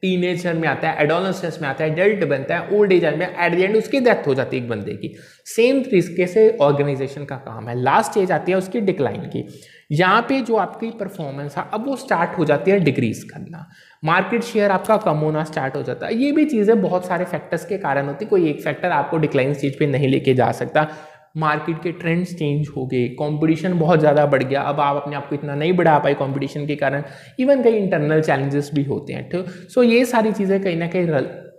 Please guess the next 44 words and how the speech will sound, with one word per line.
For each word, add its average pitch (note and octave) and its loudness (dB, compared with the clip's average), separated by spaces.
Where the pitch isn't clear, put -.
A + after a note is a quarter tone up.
आपस E3 2
में A3+ -2
जुड़कर D#3 -4
आपके C#3+ -2
वो G#3+ 4
decline, D#3+ 2
आपके F#3 -2
business C#3 -4
को G3+ 0
decline D3+ -4
stage D3 -8
में F#3+ 0
ले G#3+ 4
जाती A2+ -8
हैं, - -10
ठीक D#3 0
है। G3+ 2
Next C4+ 2
आता A3 4
है, A#3+ 0
अब G#3 2
goods A3 -4
के C#4 -2
regarding A3+ 2
ना B3+ -6
एक C4 -8
क्वेश्चन A3 -6
था, A#3 2
वैसे G#3+ -4
तो A#3 0
आपको A3+ 2
ये G3 2
मैंने G3 0
ninth E3 -2
unit G#3 -2
में A3 -4
करवाना, G#3 -4
चलो C4 -2
एक A3+ -4
बार A3+ 2
देख D#3+ 4
लो G#3+ 6
इसको। - 0
Action, A#3 -2